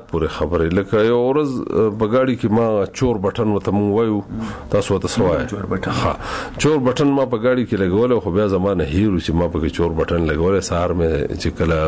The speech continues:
Speaker 1: سټارټو، نه سټارټېدو. نو نیمه ګنټه، ګنټه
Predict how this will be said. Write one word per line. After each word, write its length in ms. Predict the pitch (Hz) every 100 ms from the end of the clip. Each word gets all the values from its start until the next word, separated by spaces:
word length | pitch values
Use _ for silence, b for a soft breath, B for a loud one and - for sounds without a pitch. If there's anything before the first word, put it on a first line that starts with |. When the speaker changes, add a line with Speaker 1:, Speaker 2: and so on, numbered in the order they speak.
| 67 52 -
Speaker 1:
سټارټو، 460 | - 92 - 151 135
نه 40 | 170
سټارټېدو. 460 | - 123 117 101 113 98 95
نو 120 | 98 101 101
نیمه 400 | 110 151 190 175
ګنټه، 360 | 131 123 113 135 117
ګنټه 360 | 113 117 -